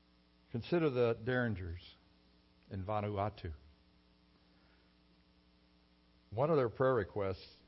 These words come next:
recently, when, in one of their recent mission letters, is that they, a home would be provided for them in Motolava, which is one of the islands. But either way, they're following Jesus. And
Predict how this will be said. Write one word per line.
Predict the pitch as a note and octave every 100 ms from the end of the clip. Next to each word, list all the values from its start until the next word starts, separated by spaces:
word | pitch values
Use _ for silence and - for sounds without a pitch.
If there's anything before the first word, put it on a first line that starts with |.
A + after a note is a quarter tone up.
| -
recently, | A2 G2 A#2+ G#2 G2
when, | G#2 F#2+ -
in | G#2+
one | G#2 A2
of | G2+
their | G2
recent | G#2+ G2 A2 G#2+
mission | A2 - G#2
letters, | F#2+ G2 F#2 - - - - - -
is | A#2 A2
that | G#2+
they, | A#2+ A2+
a | A#2+
home | G#2 C3 C#3+ A2 F2+ E2+ - _ - _ _ _
would | A2 G2
be | G2+
provided | F#2+ G2 G#2 A#2 A#2 F2+ -
for | G#2+
them | G2+ F#2+
in | F#2+ F#2 - - A2
Motolava, | A2 G2+ G2 G#2+ F#2+ F2+ G#2+ _ -
which | -
is | -
one | G#2
of | G2
the | F#2+
islands. | G2 G2+ F#2+ - - - _ _ _ _ - _ _ _ _ _ _ -
But | G#2+
either | A#2+ D#3
way, | E3 G#3+ C#3 G2+ A#2 - - _ _ _ _ -
they're | A#2 B2
following | C3+ C#3 C#3+ B2+ A2
Jesus. | C#3+ D3+ F#2+ F#2 -
And | A2 G#2+